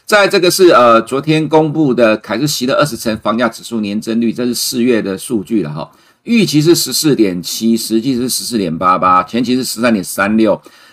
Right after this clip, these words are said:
四月份的涨幅啦哈，四月份涨幅是二，呃，这个从二零零四年以来哈，单月最大的涨幅啦。这当然因为去年低基期，因为这也是年增率啦哈。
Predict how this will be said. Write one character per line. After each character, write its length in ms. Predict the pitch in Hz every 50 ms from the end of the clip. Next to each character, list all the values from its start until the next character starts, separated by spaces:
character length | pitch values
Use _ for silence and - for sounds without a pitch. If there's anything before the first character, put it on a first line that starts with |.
| _ -
四 220 | - - - 240 240
月 140 | 233 214 208
份 120 | 233 226
的 80 | 190 160
涨 340 | 151 - - 120 107 104 101
幅 240 | 98 - - 101 113
啦 140 | 127 110 101
哈， 200 | 104 101 98 90
四 180 | - - -
月 60 | 170 170
份 220 | 160 170 143 113
涨 260 | - - 110 107 107
幅 160 | 92 101 113
是 240 | 120 113 - 151 139 -
二， 220 | 143 151 143 120 -
呃， 260 | 120 117 110 107 110
这 180 | 104 - 151 139
个 60 | 123
从 160 | - 120 120
二 160 | 117 127 151
零 140 | 127 123 120
零 100 | 123 123
四 280 | 123 - - - 135 123
年 140 | 113 110
以 120 | 110 110 98
来 180 | 90 90 92
哈， 80 | 98 90 - -
单 160 | 123 127 135
月 160 | 135 127 113
最 160 | - 127 123
大 100 | 113 120
的 80 | 107 98 82
涨 280 | - 80 80 82 76
幅 220 | 76 - - - 85
啦。 100 | 82 82
这 140 | 113 139
当 140 | 143 160 160
然 120 | 156 139 143
因 120 | 156 156
为 100 | 156 147
去 220 | 147 - - 165
年 120 | 131 123 113
低 160 | - 135 131
基 200 | - - 127 127
期， 160 | - - -
因 80 | - 131
为 80 | 143
这 180 | - - 180 160
也 100 | 127 -
是 140 | 95 - 135
年 160 | 117 110 113
增 240 | 110 123 123 120 123
率 160 | 123 113 95
啦 80 | 82 78
哈。 180 | 76 73 67